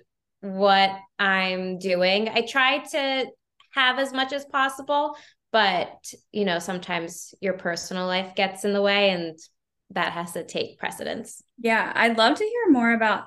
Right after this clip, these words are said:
Speaker 2: that and kind of, like, the work-life balance, um, and any, like,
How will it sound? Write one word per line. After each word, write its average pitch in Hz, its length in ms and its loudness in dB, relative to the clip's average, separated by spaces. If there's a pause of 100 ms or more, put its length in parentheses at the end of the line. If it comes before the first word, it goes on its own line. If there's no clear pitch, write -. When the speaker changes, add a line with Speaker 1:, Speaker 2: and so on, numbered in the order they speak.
Speaker 2:
that 180 440 0
and 180 200 -6
kind 190 160 -6
of, 180 80 -8
like, 190 160 -8
the 185 160 -4
work-life 170 920 -6 (100)
balance, 160 640 -4 (460)
um, 160 520 0
and 190 320 -2
any, 196 300 0
like, 170 380 -4